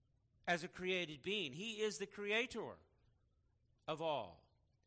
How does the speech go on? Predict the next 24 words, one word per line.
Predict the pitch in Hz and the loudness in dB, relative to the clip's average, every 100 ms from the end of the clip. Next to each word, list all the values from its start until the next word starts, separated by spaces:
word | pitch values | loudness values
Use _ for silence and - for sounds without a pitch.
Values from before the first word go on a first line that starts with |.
| _ _ | _ _
And | 175 185 | 0 2
beyond | 190 254 302 | 2 4 4
that, | 190 170 | 4 2
verse | 175 233 - | 2 0 -2
twenty-five, | - 190 170 160 226 247 196 170 - - | -4 -2 -2 -4 -2 2 2 0 -10 -6
he | 208 | -4
is | 190 185 147 | 0 -2 -2
the, | 131 160 151 - _ _ _ - | -2 -2 -2 -6 _ _ _ -4
note | 180 202 | -4 -2
there, | 151 143 147 - _ | -2 -4 -4 -14 _
he | 175 196 | -4 -2
is | 180 170 151 - | 0 -2 -4 -6
the | 151 139 131 _ _ _ - | -4 -4 -8 _ _ _ -16
sustainer. | - 160 - 165 160 147 98 - _ _ _ _ _ _ _ _ _ | -10 -8 -4 -2 0 -2 -6 -14 _ _ _ _ _ _ _ _ _
He | 135 135 | -6 -6
gives | 98 165 196 214 202 - - _ _ _ _ | -2 0 0 -2 -6 -12 -16 _ _ _ _
to | - 147 - | -10 -10 -2
all | 160 196 208 | 0 2 2
mankind | 196 196 185 - 170 135 120 120 113 123 - _ _ 107 | 0 -2 -4 -4 -2 0 0 -4 -6 -10 -12 _ _ -8
life | 110 147 185 208 - - _ _ _ | 0 2 2 -2 -8 -16 _ _ _
and | 117 107 | -10 -8
breath | 135 165 170 160 - - _ _ _ | -2 0 0 -4 -14 -20 _ _ _
and | 156 151 | -2 0
everything. | 135 113 101 92 | -2 -2 -10 -12